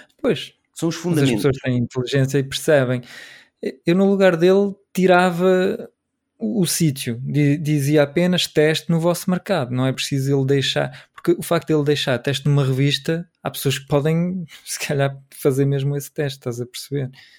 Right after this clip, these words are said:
Speaker 1: Seria mais inteligente, "Ah, teste no seu mercado."
Speaker 2: É, eu gosto muito mais como tu estás a dizer, que é os conselhos que nós damos,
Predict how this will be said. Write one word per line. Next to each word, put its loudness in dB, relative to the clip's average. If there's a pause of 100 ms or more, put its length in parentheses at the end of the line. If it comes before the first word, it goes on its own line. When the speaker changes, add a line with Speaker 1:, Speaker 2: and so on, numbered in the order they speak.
(480)
Speaker 1:
Seria 2
mais 2
inteligente, -4 (160)
"Ah, -8 (100)
teste -2
no 0
seu 0
mercado." -2 (220)
Speaker 2:
É, -8
eu -4
gosto -2
muito -2
mais -2
como -4
tu -12
estás -2
a -2
dizer, -4
que -8
é -8
os -10
conselhos -6
que -10
nós -4
damos, -2